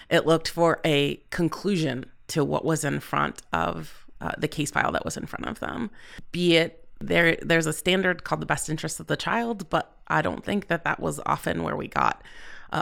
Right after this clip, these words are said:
often where we got was, how do we split the time in a way that looks palatable for everyone? Not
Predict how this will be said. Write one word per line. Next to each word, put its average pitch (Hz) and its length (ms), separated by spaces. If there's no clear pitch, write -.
often 185 300
where 165 80
we 156 140
got 160 280
was, 143 380
how 170 220
do 180 80
we 165 160
split - 480
the 156 100
time 151 480
in 147 100
a 151 80
way 151 200
that 143 180
looks - 300
palatable - 760
for - 140
everyone? 131 600
Not 147 440